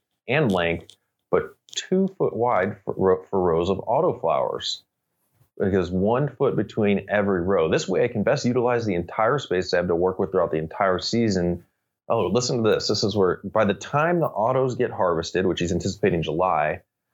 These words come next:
the normal plants or photo plants will just starting to grow horizontally in the area the autos were.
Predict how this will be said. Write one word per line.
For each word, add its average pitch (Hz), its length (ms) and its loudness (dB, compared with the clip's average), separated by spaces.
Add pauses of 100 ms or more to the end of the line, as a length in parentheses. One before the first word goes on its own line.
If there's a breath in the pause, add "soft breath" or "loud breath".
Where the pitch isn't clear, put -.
(340)
the 90 60 -2
normal 123 480 2
plants 92 440 0
or - 180 -2
photo 98 240 0
plants 87 460 0
will 87 120 2
just 127 500 0
starting 98 400 0
to 101 60 -2
grow 82 280 0
horizontally 92 880 0
in 92 100 0
the 82 120 0
area 85 280 2
the 82 60 0
autos 80 400 0
were. 85 500 -2